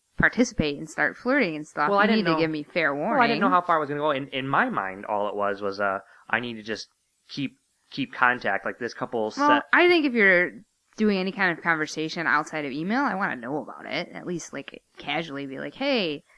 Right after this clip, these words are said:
Speaker 1: I'm talking to this couple through Yahoo," or, you know, it'd be nice to know.
Speaker 2: Well, that hasn't. Well, o-, okay, all right. I, I see where you're coming from. Just
Speaker 1: Because, like, yeah, you handle the email,
Speaker 2: Well,
Speaker 1: but
Speaker 2: I
Speaker 1: I
Speaker 2: guess
Speaker 1: feel like
Speaker 2: it's
Speaker 1: if there's other, other conversations, I wanna know about it.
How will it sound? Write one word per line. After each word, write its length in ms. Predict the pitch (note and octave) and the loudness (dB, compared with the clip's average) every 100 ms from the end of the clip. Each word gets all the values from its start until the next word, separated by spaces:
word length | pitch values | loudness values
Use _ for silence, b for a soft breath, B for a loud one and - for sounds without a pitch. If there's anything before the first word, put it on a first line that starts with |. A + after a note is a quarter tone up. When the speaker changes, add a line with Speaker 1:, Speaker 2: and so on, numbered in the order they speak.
| b | b
Speaker 1:
I'm 100 | - | -8
talking 240 | D3 G3 G#3 | 4 4 4
to 80 | A3+ | -4
this 140 | C4 | -2
couple 320 | G3+ E3+ D#3+ | -4 -4 -8
through 180 | D#3 F3 | -8 -6
Yahoo," 460 | A3 G#3+ E3 C#3+ C#3 | 0 0 0 -4 -4
or, 340 | C#3+ C#3+ C#3+ E3 | -4 -4 -6 -8
you 80 | E3 | -4
know, 240 | D3 D#3+ | -4 -4
it'd 120 | B3+ | -4
be 80 | C#4 | 0
nice 220 | D4+ C#4+ | 0 -2
to 100 | - | -4
know. 240 | C#3+ E3+ G3 _ _ - | -10 -10 -20 _ _ -2
Speaker 2:
Well, 280 | F#3 E3+ D#3+ | 2 2 2
that 140 | D3+ | 2
hasn't. 280 | C#3+ A#2+ G#2+ - _ _ _ _ - | 2 0 -6 -12 _ _ _ _ -2
Well, 260 | B3 A3+ G#3+ - | 2 4 4 4
o-, 80 | E3 | 0
okay, 280 | C#3 B2+ C#3+ - | -2 -8 -10 -14
all 80 | C3+ | -10
right. 220 | D3 A#2+ B2 | -10 -8 -8
I, 200 | B2+ - | -8 -6
I 320 | A#2+ A#2 A#2 _ _ _ _ _ | -4 -4 -6 _ _ _ _ _
see 220 | - F3 | -8 -2
where 80 | C#3 | 2
you're 100 | C3 | 2
coming 220 | C3 B2 | 2 -2
from. 240 | A#2+ A#2 B2+ | -2 -2 -2
Just 240 | A2+ - | -6 -4
Speaker 1:
Because, 260 | G#3+ B3 A3+ | 0 2 2
like, 140 | G#3+ | -2
yeah, 220 | A#3 A3+ G#3 | 0 2 2
you 160 | A3 | 2
handle 280 | G#3+ G3 F#3 | 0 0 -2
the 160 | D#3 F#3 | -4 -2
email, 360 | F3 D#3 D#3 | 0 0 2
Speaker 2:
Well, 100 | A3 | 2
Speaker 1:
but 100 | F4 | 4
Speaker 2:
I 40 | E4 | 2
Speaker 1:
I 40 | |
Speaker 2:
guess 100 | F4 | 2
Speaker 1:
feel 80 | F#3+ | 0
like 100 | F3 | -2
Speaker 2:
it's 40 | E3+ | -2
Speaker 1:
if 20 | |
there's 160 | E3 C#3+ | -2 0
other, 320 | D#3+ C#3+ - _ - | 0 0 -2 _ 2
other 240 | B3 B3+ | 6 6
conversations, 640 | G3 E3 E3 D#3+ E3 C#4+ F4 | 4 0 0 -4 -6 -4 -4
I 40 | |
wanna 200 | G4 G#4 | -4 -2
know 140 | G#4+ F4+ | 0 0
about 220 | E3 | 0
it. 120 | - | -4